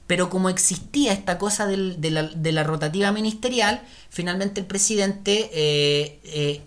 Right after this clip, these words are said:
le f-, facultaba al Parlamento y el Parlamento designaba a los ministros. Esa era la lógica que permitía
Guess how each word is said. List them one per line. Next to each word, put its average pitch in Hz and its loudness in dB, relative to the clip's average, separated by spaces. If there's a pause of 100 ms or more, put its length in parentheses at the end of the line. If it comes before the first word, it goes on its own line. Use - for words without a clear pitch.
le 147 -2
f-, - -10
facultaba 147 0
al 180 -2
Parlamento 170 -2
y 175 -6
el 147 -6
Parlamento 156 -2
designaba 120 -4
a 110 -8
los 110 -6
ministros. 104 -10 (2250)
Esa 269 8
era 277 6
la 240 4
lógica 247 2
que 202 0
permitía 185 0